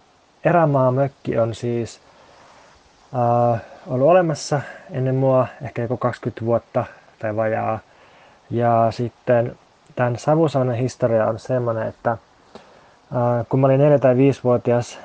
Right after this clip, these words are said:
niin talvella mulla oli haarit päällä pakkasessa ja sit mun isä nosti mut kaatamansa puun päälle istumaan ja antoi mulle vesurin käteen ja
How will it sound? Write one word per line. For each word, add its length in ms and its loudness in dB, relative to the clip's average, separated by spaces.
niin 360 -4
talvella 460 4
mulla 160 2
oli 100 0
haarit 460 2
päällä 340 4
pakkasessa 680 -4
ja 80 -6
sit 160 -12
mun 120 -6
isä 260 0
nosti 340 -4
mut 240 -4
kaatamansa 640 2
puun 320 4
päälle 400 4
istumaan 460 0
ja 100 -2
antoi 200 -2
mulle 220 0
vesurin 400 0
käteen 420 0
ja 160 0